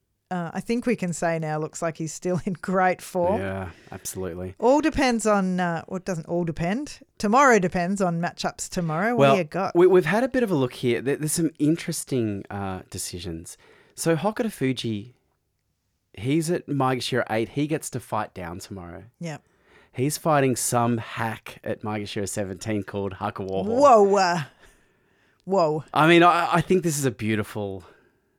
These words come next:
Speaker 1: Oh, I love it.
Speaker 2: a beautiful piece of programming.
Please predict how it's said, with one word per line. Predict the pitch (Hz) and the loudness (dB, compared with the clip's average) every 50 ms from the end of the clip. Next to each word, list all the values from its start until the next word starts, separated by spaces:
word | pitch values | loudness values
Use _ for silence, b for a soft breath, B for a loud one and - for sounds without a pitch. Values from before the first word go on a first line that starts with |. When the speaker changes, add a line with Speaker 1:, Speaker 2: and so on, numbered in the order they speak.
| _ _ - | _ _ 2
Speaker 1:
Oh, | 214 220 220 | 4 6 6
I | 214 214 214 | 8 6 6
love | 202 196 196 190 196 196 202 202 175 196 | 6 4 4 6 6 6 6 4 4 4
it. | 202 196 180 175 156 - - | 4 4 4 4 2 0 -2
Speaker 2:
a | - 123 123 117 | -2 0 0 0
beautiful | 113 123 123 120 120 123 123 127 123 123 117 - - - 107 98 | 0 -2 -2 0 2 2 2 4 4 2 2 0 -2 -4 -4 -4
piece | - 104 101 92 - | -4 -6 -6 -6 -6
of | 107 92 | -8 -10
programming. | - 101 95 95 90 92 - | -6 -6 -6 -4 -4 -4 -4